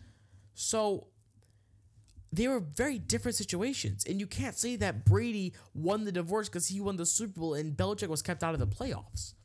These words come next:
They're very different. I think what you have to do is let Bill Belichick coach the Bucs with Jameis Winston and say what happens.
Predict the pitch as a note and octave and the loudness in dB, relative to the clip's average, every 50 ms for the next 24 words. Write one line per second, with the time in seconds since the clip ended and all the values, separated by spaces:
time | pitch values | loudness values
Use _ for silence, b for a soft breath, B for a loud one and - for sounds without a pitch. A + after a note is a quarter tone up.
0 | b b b b b b b b b - G3+ F#3 C4 D4 A#3 D3+ - - A#3+ C4 | b b b b b b b b b -6 -4 -2 -2 -2 -2 -2 -2 -4 -4 -2
1 | - - G#2 G2 G2+ - _ _ _ _ _ _ _ _ _ _ _ _ _ _ | -2 -4 -4 -4 -4 -8 _ _ _ _ _ _ _ _ _ _ _ _ _ _
2 | _ _ _ _ _ _ _ _ - - E3 G3 A3 - F#3+ E3+ D3+ D3+ - _ | _ _ _ _ _ _ _ _ -4 -2 -2 0 0 0 -2 -2 -2 -4 -8 _
3 | _ - C#3 C#3+ C3+ A#2 C3 D#3+ E3 E3 - C3+ A#2 C3 C#3 C3 B2 A#2 A2+ A2 | _ -4 -2 -2 -2 0 0 -2 -2 -2 -4 -4 -2 0 0 2 2 2 0 0
4 | - b b b b b b b b _ - C3+ C#3 A#2+ A#2+ B2+ C#3+ C#3+ - - | -2 b b b b b b b b _ -4 -2 -2 0 0 0 -2 -2 -2 -4
5 | C3 A2+ - D3+ D#3+ D3 D3+ D3 D3 D3 C#3 - B2+ G#2 - - - D#3 D#3 - | 0 2 4 4 4 4 2 2 2 2 0 -2 -4 -4 -4 -4 -4 -4 -2 -4
6 | - - C#3 A2 G#2 A2 G2+ G2+ - - - - - _ _ _ _ _ _ _ | -2 -2 0 2 2 0 0 0 -4 -6 -6 -6 -8 _ _ _ _ _ _ _
7 | _ _ _ _ _ _ _ _ _ _ _ _ _ _ _ _ _ _ _ _ | _ _ _ _ _ _ _ _ _ _ _ _ _ _ _ _ _ _ _ _
8 | _ _ _ _ _ _ _ _ _ _ _ - C3+ B2+ A2+ G#2 C#3 C#3+ C#3+ C#3 | _ _ _ _ _ _ _ _ _ _ _ -4 -2 -2 0 0 0 0 0 0
9 | - B2+ C3 B2 G#2 - A2 G#2 G#2 G2+ G2+ G2+ - _ _ _ _ _ _ _ | 0 0 0 -2 -2 0 2 4 4 4 2 0 -4 _ _ _ _ _ _ _
10 | _ _ _ _ _ _ _ - - A#2 G#2+ - - B2 A#2 A2+ A2+ A2+ A2+ G#2+ | _ _ _ _ _ _ _ -4 -4 0 0 2 2 2 2 2 2 2 0 -2
11 | G2+ - - - A2 A2 G#2+ G#2 G2 G2 - - G#2 G#2 - | -4 -8 -12 -4 -2 0 2 2 0 -2 -4 -10 -12 -12 -12